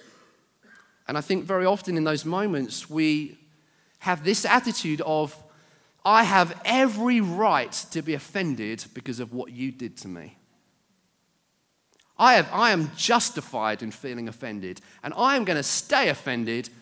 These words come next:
until I get my own back, because that's justified. Wrong for wrong, right for right.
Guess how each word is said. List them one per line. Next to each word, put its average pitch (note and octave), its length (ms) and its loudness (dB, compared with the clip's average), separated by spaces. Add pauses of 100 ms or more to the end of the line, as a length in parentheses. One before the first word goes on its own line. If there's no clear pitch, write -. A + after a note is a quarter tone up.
(140)
until E3+ 340 0
I C#3 80 0
get C3+ 160 -6
my C#3 160 -4
own A#2 200 -2
back, F2+ 340 -8 (800)
because D#3+ 240 -2
that's C3+ 200 0
justified. - 680 -10 (1500)
Wrong F#3 260 2
for D#3+ 160 -2
wrong, G#3 460 4
right C#3 260 0
for C3 160 -10
right. G#2 500 -8